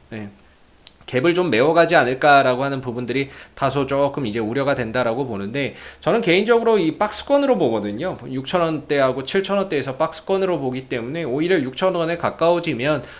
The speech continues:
좀 저가 매수의 기회이자 반등을 기대해 볼 수 있는 영역이고, 반대로 좀 칠천 원에 가까워진다면은 좀 비중을 줄이거나 현금 확보를 해야 되는 뭐 그런 자리가 아닌가 싶습니다. 사실, 어, 대아티아이가 이걸 언제 돌파한다, 그건 저도 잘 모르겠고요.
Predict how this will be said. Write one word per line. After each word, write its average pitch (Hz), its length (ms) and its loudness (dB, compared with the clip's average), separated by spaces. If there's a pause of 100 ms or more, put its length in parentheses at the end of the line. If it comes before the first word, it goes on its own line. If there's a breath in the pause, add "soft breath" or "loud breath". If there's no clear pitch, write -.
좀 156 120 -12
저가 143 340 6
매수의 139 360 2
기회이자 135 460 0
반등을 131 480 -4
기대해 135 280 0
볼 139 140 0
수 131 140 -6
있는 123 260 -6
영역이고, 135 640 -6 (260 loud breath)
반대로 196 380 2
좀 196 140 0
칠천 247 400 0
원에 220 220 2
가까워진다면은 151 1000 2
좀 156 160 -8
비중을 131 440 -4
줄이거나 131 480 -4
현금 170 260 -6
확보를 131 400 -4
해야 139 220 0
되는 120 200 -4
뭐 131 140 -6
그런 131 220 -4
자리가 120 320 -2
아닌가 107 280 -6
싶습니다. 101 600 -10 (320 loud breath)
사실, 202 560 4 (240 loud breath)
어, 127 180 6
대아티아이가 190 580 8
이걸 165 200 6
언제 160 380 4
돌파한다, 165 540 2
그건 180 260 -2
저도 151 240 -4
잘 156 180 0
모르겠고요. 131 640 -4